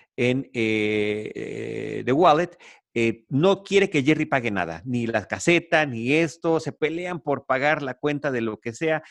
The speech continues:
porque pues está esa como relación, y, y esa sí la veo en ese tipo de generación, eh, del papá, de baby boomer,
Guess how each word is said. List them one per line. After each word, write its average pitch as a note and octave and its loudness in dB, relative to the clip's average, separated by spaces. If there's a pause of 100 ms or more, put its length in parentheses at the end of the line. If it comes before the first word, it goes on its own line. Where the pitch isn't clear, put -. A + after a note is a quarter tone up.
(220)
porque D#3+ -4
pues D3+ -4
está D#3 -2
esa A3 -2
como E3 0
relación, D3 -2 (300)
y, D3+ -12
y E3 -4
esa G#3 -2
sí G#3+ -8
la G3+ 2
veo F#3+ 0
en E3 -4
ese E3 -6
tipo D#3+ -6
de C#3 -4
generación, C3 -6 (460)
eh, A2 -2
del A#2 -4
papá, C#3+ 2
de A#2+ -2
baby C3+ -2
boomer, B2+ -4